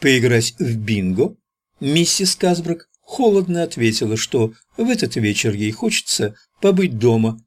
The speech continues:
и дать отдых ногам. Что ж, она надеялась, что теперь миссис Ван Прет довольна. Она надеялась, что теперь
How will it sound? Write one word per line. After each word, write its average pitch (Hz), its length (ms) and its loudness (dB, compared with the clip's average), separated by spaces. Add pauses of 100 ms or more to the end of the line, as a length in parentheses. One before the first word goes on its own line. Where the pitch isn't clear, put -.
(220)
и 139 120 -2
дать 120 280 0
отдых 120 380 -4
ногам. 98 520 -6 (1300)
Что - 340 2
ж, - 240 -10 (180)
она 147 260 2
надеялась, 104 600 2
что - 200 0
теперь 247 460 -4 (260)
миссис 117 640 0
Ван 101 260 -2
Прет - 340 -6 (200)
довольна. 165 640 0 (560)
Она 101 340 0
надеялась, 131 760 -2 (280)
что - 260 0
теперь 170 540 2